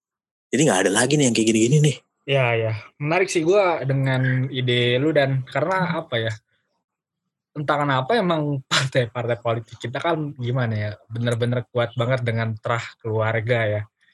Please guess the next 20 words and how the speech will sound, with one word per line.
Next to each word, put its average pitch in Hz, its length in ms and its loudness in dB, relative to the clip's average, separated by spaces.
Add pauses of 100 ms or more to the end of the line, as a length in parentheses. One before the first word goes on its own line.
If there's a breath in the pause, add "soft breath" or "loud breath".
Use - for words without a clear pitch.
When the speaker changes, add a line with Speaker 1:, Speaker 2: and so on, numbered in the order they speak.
(420)
Speaker 1:
Iya, 175 240 4
Speaker 2:
Ini, 131 160 -12
Speaker 1:
bener. 135 240 2 (100)
Speaker 2:
ini, 135 140 -6 (160)
ini 143 180 0 (220)
mengerikan 117 640 -4
sih 110 160 -6
maksudnya 110 400 -4
untuk, 110 240 -8 (100)
ya 113 380 -2
akhirnya 135 400 0 (160)
turun 123 240 -2
lagi 123 240 -2
ke - 80 -8
masalah 120 420 -4
politik 117 400 -4
dinasti 117 560 -4
ya. 110 100 -2 (440 soft breath)
Karena 120 200 -2
udah 123 180 4